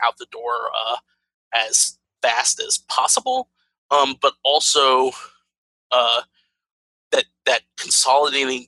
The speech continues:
these programs into one program, uh, makes a, a lot of sense. Like, they've launched, uh, the Federal Reserve has actually launched a facility to provide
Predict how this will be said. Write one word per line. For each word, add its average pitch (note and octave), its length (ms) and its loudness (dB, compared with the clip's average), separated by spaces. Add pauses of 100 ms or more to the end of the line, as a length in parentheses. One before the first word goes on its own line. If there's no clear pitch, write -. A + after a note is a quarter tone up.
(120)
these B2 180 -6
programs A#2+ 420 -2
into - 220 -10 (120)
one A#2 120 -10 (140)
program, F#3+ 560 -4 (320)
uh, B2+ 100 4
makes B2+ 300 0
a, C3+ 120 -6 (120)
a C3+ 60 2
lot C#3+ 200 2
of D3+ 80 -4
sense. F3 340 0
Like, - 120 -6
they've B2+ 200 -2
launched, C#3 460 2
uh, - 80 0 (320)
the C3+ 80 -2
Federal G3 220 2
Reserve D3 260 0
has C3 100 0
actually C3+ 300 -2
launched A#2+ 240 -2
a A2+ 100 -8
facility B2 460 -2
to - 140 -10
provide - 340 -4